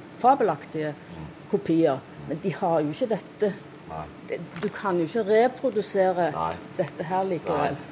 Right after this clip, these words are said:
Speaker 2: Nei. Nei, når du ser alle tonene som er, det er ikke liksom brent ut noe sted, og det er ikke overeksponert noe sted. Det er et sånt veldig treff.
Speaker 1: Det er sånn et treff, ja.
Speaker 2: Ja.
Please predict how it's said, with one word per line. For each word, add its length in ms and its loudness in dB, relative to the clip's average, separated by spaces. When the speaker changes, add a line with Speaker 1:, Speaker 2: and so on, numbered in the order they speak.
Speaker 2:
Nei. 0 -
Nei, 200 0
når 140 -4
du 60 -6
ser 420 -4
alle 380 0
tonene 640 -6
som 200 -6
er, 260 0
det 80 -2
er 80 -6
ikke 120 -4
liksom 180 -4
brent 500 0
ut 220 -6
noe 120 -4
sted, 440 -2
og 120 -2
det 80 0
er 580 -6
ikke 100 -6
overeksponert 1000 -2
noe 100 -4
sted. 260 0
Det 80 -2
er 60 0
et 140 -4
sånt 220 -2
veldig 340 2
treff. 500 0
Speaker 1:
Det 60 -2
er 180 -4
sånn 80 -2
et 120 -6
treff, 300 -6
ja. 80 -4
Speaker 2:
Ja. 140 -2